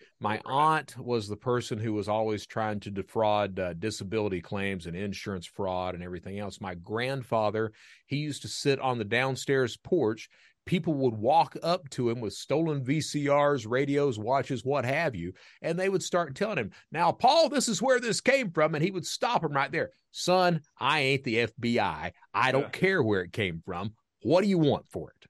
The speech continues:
Speaker 1: And that,
Speaker 3: Yeah.
Speaker 1: that was the type of environment that I grew up in. It,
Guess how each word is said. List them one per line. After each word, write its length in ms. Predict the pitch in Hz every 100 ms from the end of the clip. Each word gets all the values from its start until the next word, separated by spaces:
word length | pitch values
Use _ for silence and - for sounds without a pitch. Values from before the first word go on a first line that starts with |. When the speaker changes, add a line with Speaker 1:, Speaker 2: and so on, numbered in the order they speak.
| -
Speaker 1:
And 200 | 113 135
that, 140 | 151
Speaker 3:
Yeah. 20 |
Speaker 1:
that 180 | 139 156
was 220 | 160 135
the 100 | 135
type 320 | 113 120 107 117
of 100 | 104
environment 560 | 95 85 82 87 95
that 80 | 85
I 60 | 82
grew 260 | 82 87
up 200 | 151 160
in. 160 | 95 90
It, 260 | 98 113